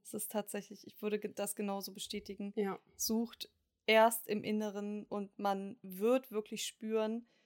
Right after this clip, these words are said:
Speaker 1: dass man sich verändert, dadurch, dass das Umfeld ganz anders mit einem umgeht.
Speaker 2: Ja, ich finde auch diese ganze Reise, umso intensiver, wie man das machen,
Speaker 1: Ja.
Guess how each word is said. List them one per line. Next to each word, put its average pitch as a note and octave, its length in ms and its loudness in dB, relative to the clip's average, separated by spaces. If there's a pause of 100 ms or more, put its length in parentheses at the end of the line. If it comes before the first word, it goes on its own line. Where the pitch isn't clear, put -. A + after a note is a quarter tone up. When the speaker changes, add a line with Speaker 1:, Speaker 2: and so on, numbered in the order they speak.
(300)
Speaker 1:
dass B3 240 8
man B3+ 180 0
sich A3 180 -6
verändert, G#3 720 -4 (120)
dadurch, G#3 300 0
dass G#3 180 -4
das G3+ 200 -4
Umfeld G#3 500 -4
ganz F#3+ 240 -6
anders F#3+ 360 -6
mit F#3+ 100 -8
einem G3 220 -6
umgeht. F#3+ 500 -10
Speaker 2:
Ja, F#3+ 300 -2
ich - 140 -14
finde G#3+ 180 2
auch E3+ 60 -2
diese G3 180 -2
ganze G3 340 -4
Reise, G3 460 -4 (260)
umso G3 260 2
intensiver, F#3+ 520 -2
wie F#3 80 -2
man F3+ 200 -2
das F3 160 -2
machen, G3 360 -4 (140)
Speaker 1:
Ja. G#3+ 220 0